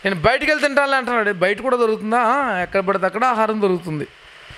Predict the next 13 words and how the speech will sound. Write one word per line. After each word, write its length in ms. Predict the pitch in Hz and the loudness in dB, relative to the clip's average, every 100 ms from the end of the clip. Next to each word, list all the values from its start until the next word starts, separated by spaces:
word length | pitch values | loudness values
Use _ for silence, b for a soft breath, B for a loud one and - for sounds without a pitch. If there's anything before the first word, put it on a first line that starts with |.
| - - - - - - - - - - - - - - | -20 -20 -20 -20 -20 -20 -20 -20 -20 -20 -20 -20 -10 -4
చూసారా? 340 | 175 208 214 - - - - - - - - - - - | 0 2 0 -4 -16 -20 -20 -20 -20 -20 -20 -20 -20 -2
తల్లిదండ్రుల 360 | 190 220 233 240 | 0 2 2 2
మీద 140 | 240 | 2
ఆధారపడని 500 | 220 226 233 226 226 | 2 2 0 0 0
అవసరం 260 | 233 226 226 | -2 -2 -2
లేదు, 240 | 208 147 135 | 0 0 0
డబ్బులుంటే 440 | 175 208 233 233 - | 2 2 2 0 2
చాలు. 520 | 233 240 208 151 - - - - - - - - - - - - - - - | 2 2 0 -2 -14 -20 -20 -20 -20 -20 -20 -20 -20 -20 -20 -20 -20 -16 -2
రోడ్డు 320 | 156 190 196 | 2 2 2
పక్కన 280 | 214 233 226 | 2 2 2
కూడా 180 | 226 226 | 4 2
అమ్మేస్తున్నారు 440 | 214 208 202 202 | 2 0 0 -2
కదా. 240 | 175 151 | 0 -2